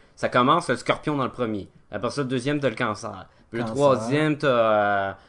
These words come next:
Speaker 1: un, un
Speaker 2: Aries ? Le, le,
Speaker 1: Ouais, c'est
Speaker 2: le
Speaker 1: ça.
Speaker 2: taureau, là.
Speaker 1: Ouais. Euh, t'as, non, plus tard, t'as le taureau, t'as, à un moment donné, t'as, t'en as plusieurs, puis il y a trois, quatre épisodes où ce qui va se battre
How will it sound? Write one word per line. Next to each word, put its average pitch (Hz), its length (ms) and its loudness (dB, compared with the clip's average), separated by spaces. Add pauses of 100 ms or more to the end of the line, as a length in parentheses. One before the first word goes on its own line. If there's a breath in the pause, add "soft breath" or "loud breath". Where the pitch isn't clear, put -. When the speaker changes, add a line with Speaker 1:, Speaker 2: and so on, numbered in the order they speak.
(120 loud breath)
Speaker 1:
un, 104 60 -10
un - 40 -6
Speaker 2:
Aries ? 143 640 -4 (360)
Le, 117 300 -2
le, 113 120 0
Speaker 1:
Ouais, 131 240 8
c'est 127 120 -6
Speaker 2:
le 110 60 -2
Speaker 1:
ça. 127 380 0
Speaker 2:
taureau, 139 540 0
là. 90 140 -8
Speaker 1:
Ouais. 143 520 2 (340)
Euh, 120 340 2
t'as, 143 160 0
non, 170 120 2
plus - 100 -8
tard, 214 140 2
t'as 214 120 -4
le 165 60 -12
taureau, 151 460 0
t'as, 139 140 0
à 110 140 2
un - 20 0
moment 135 60 0
donné, 175 120 -4
t'as, 127 240 2 (240 loud breath)
t'en 147 140 0
as 208 80 0
plusieurs, 214 560 -2
puis 269 300 -4 (1600)
il 151 80 -4
y 156 40 2
a 147 40 0
trois, 196 240 -2
quatre 247 180 -4
épisodes 170 480 -4
où 151 60 -6
ce - 100 -16
qui - 80 -14
va 139 140 2
se 139 120 -6
battre 185 240 -4